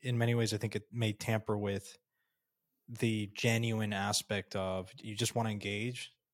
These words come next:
and you wanna communicate. And the minute you introduce, like, value to that, you, it sort of distorts it in a very different way, and it just changes the game. Some people might like it, others don't, right? I mean, there's a bunch of influencers out there. I'm curious, like, what do you,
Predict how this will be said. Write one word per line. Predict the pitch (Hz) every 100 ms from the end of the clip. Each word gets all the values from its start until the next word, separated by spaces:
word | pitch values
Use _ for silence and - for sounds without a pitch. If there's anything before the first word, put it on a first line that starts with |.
| -
and | 117
you | 110
wanna | 107 104
communicate. | - 110 107 117 139 147 - _ - _
And | 113
the | 113
minute | 120 120
you | 113
introduce, | 110 110 107 104 101
like, | 98
value | 101 90 117 123
to | - 139
that, | 143 151
you, | 110 - _ _ -
it | 113 -
sort | - 117
of | 110
distorts | - - - 98 107 -
it | 131 131
in | 120
a |
very | 117 117 120 117 165 202 220 - _ _
different | - - -
way, | 123 135
and | 127
it | 107
just | 113 -
changes | - 113 117 110
the | 98
game. | - 98 147 175 _ _ _
Some | - 123
people | 127 113
might | 110 98
like | 104 -
it, | 113
others | 107 95
don't, | 92 110 180
right? | 120 117
I |
mean, | 104 101
there's | 98
a | -
bunch | 107 98
of | 92
influencers | 95 120 117 - 139
out | 131
there. | 143 165 - _ _ _ _ _ _ _ _ _ -
I'm | 107 110
curious, | - 156 131
like, | 113 - -
what | 127
do | 123
you, | 117 107